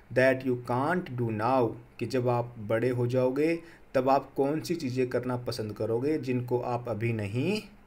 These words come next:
कर सकते। तो आपका आंसर हो सकता है, "I would like to drive a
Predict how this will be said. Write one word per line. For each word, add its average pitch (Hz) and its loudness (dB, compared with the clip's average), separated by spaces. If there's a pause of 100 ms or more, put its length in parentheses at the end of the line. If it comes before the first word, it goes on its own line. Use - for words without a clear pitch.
कर 120 6
सकते। - -6 (480)
तो 151 -2
आपका 123 0
आंसर 127 -2
हो 110 -6
सकता 110 -4
है, 139 -4 (140)
"I 139 4
would 143 -4
like 139 4
to 131 2 (160)
drive 135 6
a 127 2